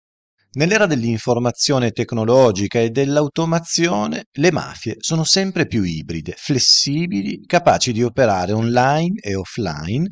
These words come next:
sempre più in bilico tra realtà analogica e virtualità digitale. "Sono ormai delle vere e proprie holding high tech", ha avvertito qualche anno fa il generale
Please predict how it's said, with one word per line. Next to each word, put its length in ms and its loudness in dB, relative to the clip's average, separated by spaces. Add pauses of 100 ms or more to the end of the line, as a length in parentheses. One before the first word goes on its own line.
(220)
sempre 440 2
più 140 2
in 240 2
bilico 560 0
tra 260 2
realtà 640 2
analogica 840 -2
e 200 0
virtualità 840 -2 (100)
digitale. 920 -6 (920)
"Sono 220 2
ormai 260 4
delle 240 0
vere 200 0
e 40 0
proprie 420 -2
holding 560 0
high 140 0
tech", 480 -10
ha 220 0
avvertito 640 -2
qualche 280 -4
anno 200 -2
fa 280 2
il 140 -4
generale 540 -2